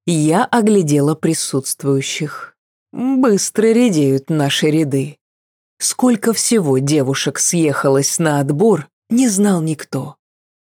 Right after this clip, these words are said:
По слухам, примерно десятая часть собравшихся отсеялась после осмотра. Треть оставшихся – после письменной работы.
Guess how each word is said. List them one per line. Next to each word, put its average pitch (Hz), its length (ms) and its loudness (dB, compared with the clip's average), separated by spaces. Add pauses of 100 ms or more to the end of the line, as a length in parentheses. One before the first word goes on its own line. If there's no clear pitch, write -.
(120)
По 143 120 0
слухам, 170 680 0 (120)
примерно 139 580 2
десятая 143 640 0
часть - 320 -2
собравшихся 165 960 -2 (160)
отсеялась 170 880 0
после 156 440 0
осмотра. 139 760 -6 (480)
Треть 294 340 0
оставшихся – 139 920 -4 (160)
после 240 420 2
письменной 185 640 0
работы. 151 640 -2